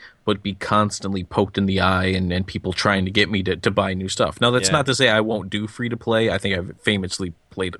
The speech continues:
Speaker 1: several that I've mentioned on this podcast in the past, but
Speaker 2: Yeah.
Speaker 1: I would rather pay the two bucks, three bucks, five bucks just to own the game outright.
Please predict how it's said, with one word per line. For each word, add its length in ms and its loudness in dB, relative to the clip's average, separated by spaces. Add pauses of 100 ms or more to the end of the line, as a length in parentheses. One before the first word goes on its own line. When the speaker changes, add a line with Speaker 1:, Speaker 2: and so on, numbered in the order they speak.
Speaker 1:
several 340 2
that 120 -4
I've 140 -6
mentioned 380 -4
on 180 -4
this 300 -6 (420)
podcast 540 0
in 80 -4
the 40 -6
past, 440 -6
but 100 0
Speaker 2:
Yeah. 160 -4 (500)
Speaker 1:
I 140 4
would 140 6
rather 280 4
pay 160 -4
the 120 -10
two 160 -8
bucks, 420 -4 (400)
three 180 0
bucks, 300 -2
five 320 2
bucks 720 -2
just 220 -2
to 180 -4 (320)
own 180 4
the 80 0
game 280 -2
outright. 460 -6